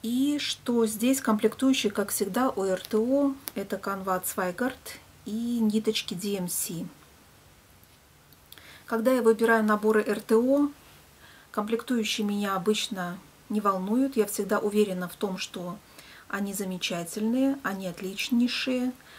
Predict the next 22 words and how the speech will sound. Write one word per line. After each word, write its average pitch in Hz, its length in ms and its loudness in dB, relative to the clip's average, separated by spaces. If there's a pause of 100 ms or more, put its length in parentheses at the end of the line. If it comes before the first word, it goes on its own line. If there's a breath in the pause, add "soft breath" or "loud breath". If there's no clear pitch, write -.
(760 loud breath)
А, 202 220 -4
почти 233 340 0
всегда 254 340 0
я 233 160 4
уверена, 220 420 6
что 226 200 -2
ниток 220 320 4
будет 202 320 0
достаточно, 190 840 0
что 254 220 -4
их 185 140 -4
хватит. 208 640 -2 (1900 soft breath)
Так, 226 220 -4
во 208 100 -4
всяком 214 320 -6
случае, 220 340 -2
случалось 202 560 -2
со 202 140 -4
всеми 190 320 -2
наборами. 180 800 -2 (2000 loud breath)
И, 262 460 4 (180)
э, 208 180 -2